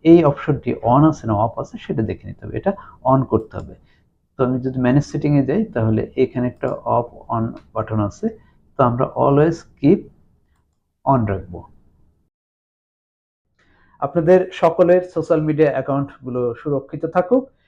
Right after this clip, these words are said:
এরকম আরো ভিডিও পেতে আমাকে ফলো দিয়ে রাখুন।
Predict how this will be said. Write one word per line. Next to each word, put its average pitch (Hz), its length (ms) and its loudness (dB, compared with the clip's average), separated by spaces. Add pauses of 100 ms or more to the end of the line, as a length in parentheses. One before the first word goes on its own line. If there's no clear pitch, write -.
(220)
এরকম 233 420 2
আরো 175 180 6
ভিডিও 165 340 2
পেতে 143 220 -2
আমাকে 147 400 0 (100)
ফলো 160 200 4
দিয়ে 131 180 -2
রাখুন। - 320 -10